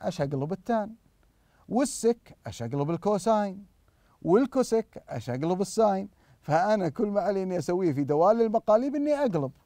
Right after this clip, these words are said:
من اسمها دوال مقاليب الثلاثة هذه، بس أعرف كل واحدة أقلب إيش. التان مع الكوتان واضح اسمهم متشابه، بس الكوساين تكون مع السك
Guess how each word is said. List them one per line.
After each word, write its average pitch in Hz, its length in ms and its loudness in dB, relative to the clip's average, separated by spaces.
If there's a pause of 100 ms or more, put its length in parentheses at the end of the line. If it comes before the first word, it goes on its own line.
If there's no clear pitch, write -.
(280)
من 277 120 -2
اسمها 151 360 -4
دوال 185 380 2
مقاليب 190 460 -4
الثلاثة 165 540 -2
هذه، 170 340 0 (340)
بس 160 200 -2
أعرف 240 460 6
كل 240 180 0
واحدة 185 340 2
أقلب 170 300 -2
إيش. 131 240 -6 (280)
التان 262 460 0
مع 240 160 0
الكوتان 170 600 0
واضح 214 420 0
اسمهم 190 400 -4
متشابه، 135 640 -2 (400)
بس 151 280 0
الكوساين 262 1000 0
تكون 214 280 -2
مع 165 160 0
السك - 600 -8